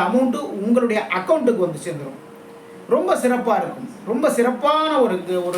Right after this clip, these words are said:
ராசி தான் பாத்தீங்கன்னா வந்து ரிஷப ராசி. ரிஷப ராசியுடைய அதிபதியா இருக்கக்கூடிய சுக்கிர பகவான்,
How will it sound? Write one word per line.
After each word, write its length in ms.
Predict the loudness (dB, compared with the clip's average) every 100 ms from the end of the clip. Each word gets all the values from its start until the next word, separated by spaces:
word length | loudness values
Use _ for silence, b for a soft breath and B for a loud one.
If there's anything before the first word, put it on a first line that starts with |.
| 0
ராசி 220 | 0 0 0
தான் 180 | -2 -2
பாத்தீங்கன்னா 360 | -6 -4 -2 -2
வந்து 160 | -2 -4 -4
ரிஷப 200 | -6 -4 -4
ராசி. 220 | -4 -8 -10 -6
ரிஷப 240 | -2 0 0
ராசியுடைய 500 | 0 -2 -4 -2 -2 -4
அதிபதியா 340 | -4 -4 -2
இருக்கக்கூடிய 380 | -4 -8 -6 -4 -4
சுக்கிர 200 | -4 -4 -2
பகவான், 280 | 0 -2